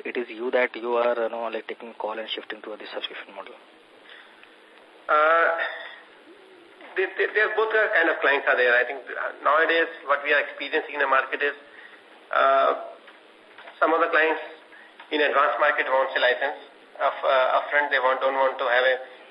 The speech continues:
Speaker 2: tail. Some of the, so it's a va-, various nature of the client, so it's not, we can specify, they ask both the, both the quotation from us.
Speaker 1: Mm-hmm.
Speaker 2: So a lot of clients is asking both the quotation, and then depending upon,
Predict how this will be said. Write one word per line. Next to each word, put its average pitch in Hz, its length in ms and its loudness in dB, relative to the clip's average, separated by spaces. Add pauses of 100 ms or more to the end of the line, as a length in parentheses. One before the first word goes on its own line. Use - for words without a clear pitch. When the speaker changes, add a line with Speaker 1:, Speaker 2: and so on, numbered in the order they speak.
(140)
Speaker 2:
tail. 139 180 -2 (800)
Some 143 80 -2
of 147 160 4
the, 139 40 0 (1080)
so 190 80 2
it's 190 160 -6
a 220 120 2 (600)
va-, 170 480 -2
various 180 320 0
nature 156 320 0
of 175 160 2
the 160 80 -4
client, 170 240 2
so 175 80 -2
it's - 160 -4
not, - 400 -2
we 151 80 -12
can 151 240 -2
specify, 156 400 -2
they 160 160 2
ask - 400 0
both 135 160 -2
the, 151 80 4 (320)
both 143 160 2
the 147 160 0
quotation 143 400 -2
from 147 160 2
us. 165 80 2 (400)
Speaker 1:
Mm-hmm. 127 240 -16 (240)
Speaker 2:
So 139 80 -2
a 135 80 -2
lot 147 80 2
of 147 80 -4
clients 151 320 2
is 139 80 -2
asking 139 400 0
both 127 160 0
the 135 80 0
quotation, 147 400 -4
and 147 160 0
then 139 240 2
depending 135 400 0
upon, 135 320 0